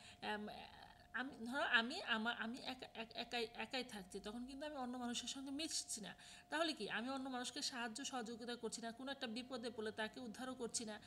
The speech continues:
তাহলে কি তখন আমা-, আমি কিন্তু, উম, একা একা চলতেছি, তখন আমার মধ্যে এরকম নৈতিকতা বোধ বা, উম, ওইভাবে কাজ করতেছে না, নৈতিক উন্নতি,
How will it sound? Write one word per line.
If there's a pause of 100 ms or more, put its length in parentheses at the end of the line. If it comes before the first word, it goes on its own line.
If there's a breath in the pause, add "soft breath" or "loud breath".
(220 loud breath)
তাহলে
কি
তখন
আমা-,
আমি
কিন্তু, (300 loud breath)
উম,
একা
একা
চলতেছি, (280 loud breath)
তখন
আমার
মধ্যে
এরকম (280 loud breath)
নৈতিকতা
বোধ
বা,
উম,
ওইভাবে (140)
কাজ
করতেছে
না,
নৈতিক
উন্নতি,